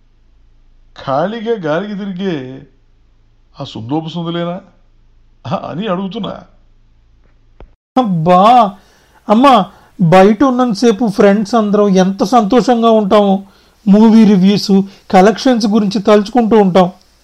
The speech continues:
Speaker 2: నాన్నను చూసి ఫ్రెండ్స్ ఎవ్వరూ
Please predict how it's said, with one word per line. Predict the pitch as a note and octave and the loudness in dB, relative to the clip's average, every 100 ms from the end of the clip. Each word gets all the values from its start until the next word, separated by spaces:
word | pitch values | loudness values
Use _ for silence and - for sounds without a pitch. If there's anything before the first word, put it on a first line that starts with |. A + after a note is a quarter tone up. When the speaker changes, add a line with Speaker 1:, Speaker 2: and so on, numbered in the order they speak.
| _ _ _ _ _ _ _ _ _ _ _ _ _ _ - _ - | _ _ _ _ _ _ _ _ _ _ _ _ _ _ -20 _ -2
Speaker 2:
నాన్నను | F3+ F#3 C4+ C#4+ B3 | 0 2 2 2 2
చూసి | A#3+ G#3+ F4 F4+ - _ _ _ | 0 4 4 2 -4 _ _ _
ఫ్రెండ్స్ | - G#3 B3+ C#4 | 0 2 2 0
ఎవ్వరూ | A3 G#3 G#3+ A#3+ | -2 -2 2 4